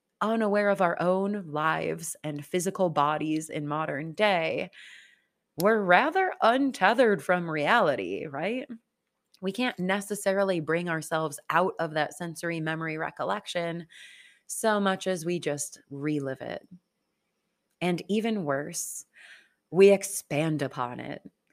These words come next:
Whatever is happening in the modern day will elaborate upon the original memory so that it becomes a massive file of shit information, all of which seems to be happening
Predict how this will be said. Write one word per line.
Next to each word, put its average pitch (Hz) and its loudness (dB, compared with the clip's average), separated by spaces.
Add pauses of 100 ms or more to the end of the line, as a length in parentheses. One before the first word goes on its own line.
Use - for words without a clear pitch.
(260)
Whatever 214 6
is 311 0
happening 240 0
in 202 2
the 175 0
modern 185 2
day 185 0 (140)
will 190 2
elaborate 180 4
upon 156 -2
the 147 -2
original 147 -2
memory 151 -8 (400)
so - 0
that 214 4
it 226 2
becomes 220 0
a 214 4
massive 208 0
file 139 2
of 143 -4
shit - -2
information, 139 -8 (600)
all 240 4
of 220 0
which 202 0
seems 185 -6
to 196 -6
be 185 -2
happening 147 -6